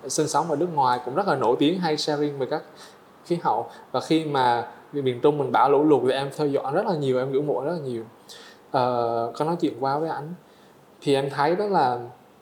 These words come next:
nếu như mình học địa lý mà sau này mình, mình,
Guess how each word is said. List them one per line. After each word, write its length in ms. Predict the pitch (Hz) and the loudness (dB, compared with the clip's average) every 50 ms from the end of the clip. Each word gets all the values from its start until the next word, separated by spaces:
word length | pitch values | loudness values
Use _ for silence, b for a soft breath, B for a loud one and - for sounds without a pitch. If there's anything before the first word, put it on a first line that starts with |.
| - - - - - - | -20 -20 -20 -20 -8 0
nếu 200 | 147 151 170 208 | 4 4 6 6
như 160 | 220 202 180 | 6 4 4
mình 280 | 160 147 143 135 127 123 | 2 0 -2 -2 -4 -2
học 240 | 127 135 123 - 135 | 0 0 0 2 2
địa 120 | 113 107 | 2 2
lý 280 | 120 127 135 165 202 196 160 - - - - - - - - - - - - _ - - 120 | 4 4 4 4 4 2 -2 -6 -12 -18 -20 -20 -20 -20 -20 -20 -20 -20 -20 _ -20 -16 -12
mà 240 | 117 117 113 113 113 113 113 | -10 -8 -8 -8 -10 -12 -12
sau 220 | 117 - 139 139 139 | -6 -2 -2 0 0
này 260 | 139 131 127 123 120 117 113 113 | 0 0 0 0 -4 -6 -6 -8
mình, 100 | 113 113 - - - - - - - - - 156 127 | -10 -10 -10 -14 -16 -18 -20 -20 -20 -20 -20 -16 -14
mình, 120 | 117 113 | -14 -14